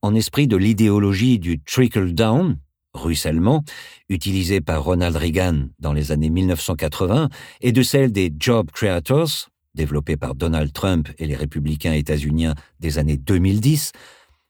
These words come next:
on peut toutefois douter que l'idéologie des premiers de cordée aurait pu conduire seule à ces mesures fiscales dans le contexte français de deux mille dix-sept, très différent du contexte états-unien sur ces questions,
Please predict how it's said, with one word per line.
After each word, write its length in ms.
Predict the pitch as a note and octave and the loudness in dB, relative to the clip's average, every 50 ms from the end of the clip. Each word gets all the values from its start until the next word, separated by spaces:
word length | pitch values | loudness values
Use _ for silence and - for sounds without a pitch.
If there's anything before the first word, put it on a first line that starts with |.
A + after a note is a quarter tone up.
| _ _ - | _ _ 4
on 120 | C#3 C#3 | 4 4
peut 180 | C3+ - G#3 G3 | 4 4 0 2
toutefois 540 | - D3 C3+ B2+ A#2 G#2 - - - - A2+ | 2 0 0 2 2 0 0 2 2 2 2
douter 540 | F2+ F2 A2 A2+ - - G#2+ G2 G#2 C3 | 2 2 0 0 0 0 2 2 2 2
que 140 | - - - | 0 2 2
l'idéologie 880 | G#2+ G2+ F#2+ G2+ C3+ B2+ A#2+ A#2 A2 A2 G#2+ G#2 G#2 G2 F#2+ A2 A#2 G#2+ | 2 4 4 4 2 4 4 4 4 4 4 2 2 2 2 0 0 0
des 160 | D#2+ D#2+ D2 | 0 -2 -4
premiers 440 | C#2 - - F#2 F#2+ F#2+ F#2 F#2 D#2+ | -4 -4 -2 0 2 2 2 2 0
de 40 | - | -2
cordée 500 | - E2 D2 C#2+ D2 E2 F#2+ A2+ B2+ B2+ - - - - - - - - | -2 -2 -2 -2 0 2 4 4 2 2 -2 -12 -18 -18 -20 -20 -8 0
aurait 240 | - C#3+ B2 A#2 B2+ | 2 4 4 4 4
pu 160 | A#2+ - D3+ | 2 2 0
conduire 420 | D3 - B2 A#2 G#2 F#2+ F#2+ F2+ - | 0 2 2 2 2 2 0 -2 -2
seule 520 | - - - C3 B2+ A#2+ G2 F2 E2 C#2+ - - | -2 0 2 2 2 2 2 0 -4 -6 -8 -6
à 80 | G2+ G2 | -4 -4
ces 160 | - - G#2 | -2 -2 -2
mesures 360 | F2+ F#2 F2+ E2+ F#2 F#2+ E2+ | 0 0 0 0 0 -2 -2
fiscales 600 | - - D2 D2 - - A2 G#2+ A2 A2+ A#2 A2+ - - - - _ - | -4 -6 -6 -4 -2 0 0 2 2 2 0 -2 -4 -8 -20 -20 _ -2
dans 120 | - - A2 | 0 2 2
le 120 | G2+ F2+ | 2 2
contexte 480 | - - F2 - G#2+ G2 - - - D2+ | 0 -2 -2 0 0 -2 -2 -2 -4 -4
français 400 | - - D#2+ D2+ - - G#2+ G#2+ | -4 -4 -4 -2 0 0 0 0
de 160 | F2+ F#2 E2 | 0 -2 -2
deux 180 | D2+ F2 G2+ | 0 0 2
mille 220 | F#2+ G2+ G2+ F#2+ F2+ | 2 2 2 0 0
dix-sept, 540 | F2+ G2 F2 - - - E2 D2+ - - - - - - _ _ - | -2 -4 -4 -2 -2 -2 -2 -2 -4 -10 -20 -20 -20 -20 _ _ -10
très 260 | - - - D#2 F2 G2 | -6 -2 0 0 0 0
différent 380 | G#2 F#2+ - - D#2+ G#2 A2 | 0 -2 -2 0 0 0 0
du 100 | F2 E2 | 0 -2
contexte 440 | D2+ - D#2 D2+ G2+ G#2 - - - | -4 -4 -4 -2 0 -2 -2 -2 -6
états-unien 480 | D2+ D2 D2 C#2+ D2 E2 E2+ D#2+ C#2+ C2+ | -6 -4 -2 -2 0 0 0 0 0 -2
sur 180 | - D2+ C#2+ | -4 -6 -8
ces 140 | - D2+ C#2+ | -6 -6 -4
questions, 380 | - D#2 C#2+ - - - - | -4 -4 -6 -6 -8 -12 -14